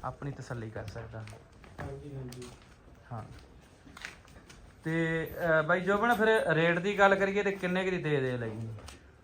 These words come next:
Speaker 2: ਰੇਟ ਤੁਹਾਨੂੰ ਦੱਸਿਆ ਹੀ ਆ ਵੀਰੇ, ਵੀ ਆਪਣੇ ਰੇਟ ਜਾਇਜ਼ ਹੀ ਹੁੰਦੇ, ਸੂਤਰ ਹੀ ਹੁੰਦੇ ਰੇਟ।
Speaker 1: ਹਾਂਜੀ।
Speaker 2: ਹਾਂਜੀ। ਮੁੱਲ ਵੀਰੇ ਕਰਨ ਨੂੰ ਆਪਾਂ ਬਾਹਰ ਤਾਂ ਇਹੋ ਹੀ ਆ, ਸੱਤਰ ਪਝੱਤਰ ਵੀ ਲੋਕੀ ਕੀਤੀ ਜਾਂਦੇ।
Speaker 1: ਹਾਂ।
Speaker 2: ਜੇ ਤਿੱਖ ਦਾ ਹਿਸਾਬ ਹੈ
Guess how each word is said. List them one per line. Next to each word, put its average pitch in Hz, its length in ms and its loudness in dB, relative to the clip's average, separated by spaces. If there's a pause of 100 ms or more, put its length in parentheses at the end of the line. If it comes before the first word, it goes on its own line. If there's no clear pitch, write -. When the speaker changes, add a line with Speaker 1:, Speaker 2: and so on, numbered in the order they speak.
(540)
Speaker 2:
ਰੇਟ 214 180 -2
ਤੁਹਾਨੂੰ 208 640 0 (200)
ਦੱਸਿਆ 190 280 -4
ਹੀ 214 80 -6
ਆ 220 80 -6
ਵੀਰੇ, 196 260 -4
ਵੀ 196 80 -2
ਆਪਣੇ 180 380 -4
ਰੇਟ 165 300 -8
ਜਾਇਜ਼ 147 200 -6
ਹੀ 160 60 -6
ਹੁੰਦੇ, 151 220 -8
ਸੂਤਰ 135 300 -12
ਹੀ 160 60 -8
ਹੁੰਦੇ 139 200 -8
ਰੇਟ। 123 240 -10
Speaker 1:
ਹਾਂਜੀ। 135 400 0 (460)
Speaker 2:
ਹਾਂਜੀ। 127 340 -6 (580)
ਮੁੱਲ 190 280 2
ਵੀਰੇ 226 140 2
ਕਰਨ 208 240 0
ਨੂੰ 208 200 0
ਆਪਾਂ 202 220 0
ਬਾਹਰ 170 240 -2
ਤਾਂ 190 200 -2
ਇਹੋ 185 100 2
ਹੀ 196 100 2
ਆ, 190 60 0
ਸੱਤਰ 160 280 -6
ਪਝੱਤਰ 185 320 -2
ਵੀ 160 40 -4
ਲੋਕੀ 151 260 -4
ਕੀਤੀ 139 260 -8
ਜਾਂਦੇ। 127 360 -4 (120)
Speaker 1:
ਹਾਂ। 135 260 0
Speaker 2:
ਜੇ 160 220 -4
ਤਿੱਖ 151 360 -6
ਦਾ 160 180 -4
ਹਿਸਾਬ 160 340 -4
ਹੈ 165 100 -4